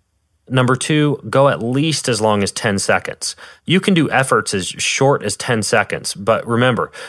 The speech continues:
the shorter your intervals, the more sets you'll need to do.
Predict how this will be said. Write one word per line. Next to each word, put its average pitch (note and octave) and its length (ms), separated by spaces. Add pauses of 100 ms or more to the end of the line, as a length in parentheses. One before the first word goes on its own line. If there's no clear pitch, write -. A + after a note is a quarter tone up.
(120)
the A2+ 100
shorter C#3 520
your C#3 300
intervals, F2+ 760
the G#2 140
more A#2 260
sets - 400
you'll G#2 120
need G2 260
to - 80
do. F2+ 340